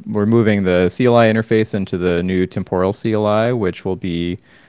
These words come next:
a one-stop shop for, uh, anyone who's trying out Temporal for the first time or is an existing user.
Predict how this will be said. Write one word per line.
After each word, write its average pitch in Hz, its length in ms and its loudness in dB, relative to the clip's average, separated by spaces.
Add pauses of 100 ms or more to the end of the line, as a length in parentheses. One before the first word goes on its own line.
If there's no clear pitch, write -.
(180)
a 90 60 -4
one-stop 90 500 2
shop 87 340 -2
for, 85 720 -2 (180)
uh, 87 360 -4
anyone 92 440 -2
who's 90 580 -4
trying 98 360 0
out 92 200 -2
Temporal 90 420 -2
for - 160 -10
the 87 100 -6
first - 320 -6
time 131 580 -2
or 87 540 -2
is 85 320 -6
an 85 160 0
existing 95 420 -6
user. 107 460 0